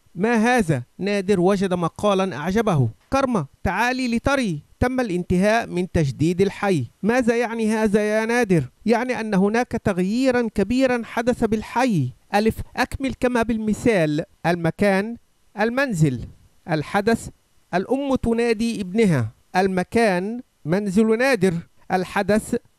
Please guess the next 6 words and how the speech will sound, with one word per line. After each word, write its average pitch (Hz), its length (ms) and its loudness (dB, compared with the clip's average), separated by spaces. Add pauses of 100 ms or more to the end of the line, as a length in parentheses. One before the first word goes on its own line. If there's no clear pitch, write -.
نادر 226 480 2
يقرأ 208 440 -2
الصحيفة. 220 640 -2 (200)
المكان، 202 760 0 (200)
منزل 214 540 2
نادر. 233 380 2